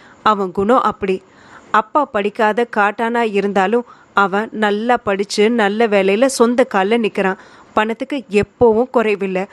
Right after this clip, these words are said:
ஆனா, அவன் பாதையில அவன் சரியா இருக்கான். இவரு என்ன வச்சு அவனை முடிவெடுத்தா, அப்புறம் அவனோட குணத்துக்கு, படிப்புக்கு என்ன மரியாதை இருக்கு சொல்லுங்க? என்னை போல இருக்கிறவங்க பிள்ளைங்க எல்லாம்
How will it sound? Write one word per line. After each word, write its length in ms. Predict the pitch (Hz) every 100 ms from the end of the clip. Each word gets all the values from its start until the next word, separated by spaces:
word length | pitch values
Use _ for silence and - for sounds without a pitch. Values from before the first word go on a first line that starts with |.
| - -
ஆனா, 220 | - 269 349 349 -
அவன் 280 | 220 214 202
பாதையில 480 | 196 196 220 277 269 -
அவன் 220 | 262 311
சரியா 440 | - 233 285 349
இருக்கான். 340 | 240 214 202 180 _ _ - -
இவரு 480 | 247 220 208 214 226 -
என்ன 340 | 202 254 330
வச்சு 420 | 254 208 - 247 -
அவனை 300 | 202 208 208
முடிவெடுத்தா, 680 | 196 196 214 208 185 233 233 - _ -
அப்புறம் 360 | 226 - 311
அவனோட 440 | 277 214 208 208 208
குணத்துக்கு, 640 | 196 208 226 226 - 214
படிப்புக்கு 680 | - 208 214 - 208 254 240 - -
என்ன 280 | 247 302 403
மரியாதை 460 | 277 226 247 240
இருக்கு 300 | 220 202 226 226
சொல்லுங்க? 500 | - 233 220 226 311 - - - -
என்னை 240 | 208 202 190
போல 360 | - 208 247
இருக்கிறவங்க 520 | 214 196 220 208 202 208
பிள்ளைங்க 460 | 208 220 226 220 196
எல்லாம் 320 | 190 214 -